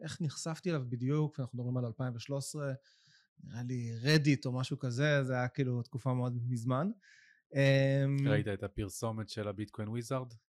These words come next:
Speaker 1: עם, עם הציור הזה של ה-,
Speaker 2: <laughs>
Speaker 1: שעשו ב-M S Paint, יכול
Speaker 2: כן.
Speaker 1: להיות, כן, יש מצב.
Speaker 2: <laughs>
Speaker 1: ו-, ואז אני זוכר שקראתי את אתריום והייתי בתור מתכנת, זה היה לי פשוט גישה של,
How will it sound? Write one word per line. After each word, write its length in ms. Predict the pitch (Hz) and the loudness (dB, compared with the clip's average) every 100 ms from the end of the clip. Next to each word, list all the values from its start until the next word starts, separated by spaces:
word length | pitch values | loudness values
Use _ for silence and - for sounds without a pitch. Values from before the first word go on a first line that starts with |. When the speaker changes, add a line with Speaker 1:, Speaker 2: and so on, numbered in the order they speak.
| - | -12
Speaker 1:
עם, 120 | 143 139 | -8 -6
עם 200 | 143 135 | -2 -2
הציור 560 | 131 - 143 143 160 | -2 -2 0 2 2
הזה 220 | 160 180 | 2 2
של 220 | 175 151 143 | 4 4 6
ה-, 300 | 127 135 135 | 6 6 4
Speaker 2:
<laughs> 20 | |
Speaker 1:
שעשו 240 | 139 156 | 0 2
ב-M 240 | 147 147 143 | 4 4 2
S 120 | - | 0
Paint, 360 | 160 165 175 | 0 0 0
יכול 200 | 139 - | -4 -2
Speaker 2:
כן. 60 | 135 | -2
Speaker 1:
להיות, 220 | 123 123 | -2 -4
כן, 240 | - 131 127 | -4 -4 -4
יש 100 | 117 | -6
מצב. 280 | 139 143 117 123 120 - | -4 -4 -4 -8 -10 -18
Speaker 2:
<laughs> 480 | - _ - 127 120 | -20 _ -10 -8 -2
Speaker 1:
ו-, 720 | 131 135 131 131 131 131 131 123 | 0 2 2 2 0 -2 -2 0
ואז 180 | 143 160 | 2 2
אני 80 | 175 | 2
זוכר 120 | 175 | 0
שקראתי 400 | 170 156 147 147 | 0 2 2 2
את 100 | 139 | -2
אתריום 400 | 135 139 139 135 | -2 -2 0 0
והייתי 260 | 127 123 135 | -2 -2 -2
בתור 260 | 123 151 | 0 4
מתכנת, 520 | 156 147 - 139 131 | 4 2 -2 0 0
זה 80 | - | -2
היה 80 | 127 | -6
לי 60 | 127 | -4
פשוט 280 | 127 139 | -6 -8
גישה 320 | 117 120 - 120 | -8 -8 -8 -8
של, 340 | - 127 117 | -6 -8 -8